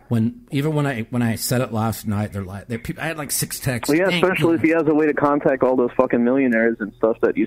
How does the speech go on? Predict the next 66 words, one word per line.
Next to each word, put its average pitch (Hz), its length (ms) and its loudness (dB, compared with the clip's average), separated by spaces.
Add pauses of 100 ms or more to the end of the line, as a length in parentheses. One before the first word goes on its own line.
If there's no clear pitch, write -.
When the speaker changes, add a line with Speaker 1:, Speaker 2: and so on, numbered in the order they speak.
Speaker 2:
said 110 160 2
he 113 100 2
knew 113 220 2
of 110 100 -2
Phil's 120 300 2
and 113 220 0
stuff. - 180 2
Speaker 1:
Yeah, 254 480 0
Speaker 2:
So, 151 60 0
Speaker 1:
I 160 40 2
mean, 190 300 2
Speaker 2:
uh, - 80 0
Speaker 1:
I, 165 240 -2
Speaker 2:
if 113 120 -4
they 127 160 2
don't, 135 160 2
Speaker 1:
yeah. - 160 -4
Speaker 2:
if - 100 -8
that 123 320 -2
doesn't 131 240 2
go 123 140 2
public, 127 440 0
who 131 100 0
knows 127 280 0
what 110 100 0
else 101 220 0
he 98 80 -6
could 98 160 -6
do 113 100 2
Speaker 1:
Yeah, - 60 0
Speaker 2:
with 196 100 0
Speaker 1:
yeah. 254 80 2 (260)
Speaker 2:
Ponzi - 140 -8
schemes - 160 -2
Speaker 1:
And, 190 140 2
Speaker 2:
and 196 80 0
Speaker 1:
and, 196 120 2
Speaker 2:
shit - 100 0
Speaker 1:
and, 214 100 2
Speaker 2:
with - 80 -6
them. 110 260 2 (180)
Speaker 1:
and 196 160 2
he, 220 160 -2
and 208 120 2
he 208 80 2
screwed 233 360 0
over 202 260 2
other 160 300 2
people 131 280 -2
in 120 80 2
the 113 40 -2
poker 117 300 -2
world 113 200 0
that 110 80 0
have 104 140 -2
kept - 220 -4
it 120 60 -6
quiet. 113 540 -2
So 131 180 0
it's 113 100 -8
not, 165 200 0
this 143 160 0
isn't 160 200 -4
the 104 80 -6
first 123 360 -4
time, 82 340 -14